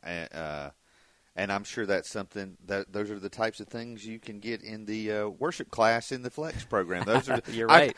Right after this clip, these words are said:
Speaker 1: I can't imagine how different that, that class is now than when I took it in the
Speaker 2: <laughs>
Speaker 1: nineties, 'cause we were just in the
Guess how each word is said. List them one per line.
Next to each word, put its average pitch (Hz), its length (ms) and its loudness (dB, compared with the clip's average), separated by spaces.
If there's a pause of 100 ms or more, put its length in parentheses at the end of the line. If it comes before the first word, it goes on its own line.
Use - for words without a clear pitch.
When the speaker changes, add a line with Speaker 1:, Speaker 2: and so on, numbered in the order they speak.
(120)
Speaker 1:
I 165 80 6
can't 240 240 4
imagine 156 380 4
how 120 180 2
different 107 680 -2 (580)
that, 95 520 4
that 101 220 0
class 101 480 4
is 82 300 -4
now 80 340 -2
than 80 160 -8
when 87 120 -4
I 92 340 0 (140)
took 120 200 -6
it 78 180 -4 (180)
in 135 200 0
the - 80 -2
Speaker 2:
<laughs> 110 40 -4
Speaker 1:
nineties, 95 600 -2 (440)
'cause 110 220 0
we 127 180 2
were 175 120 0
just 113 400 0
in 104 300 -6
the 87 540 -4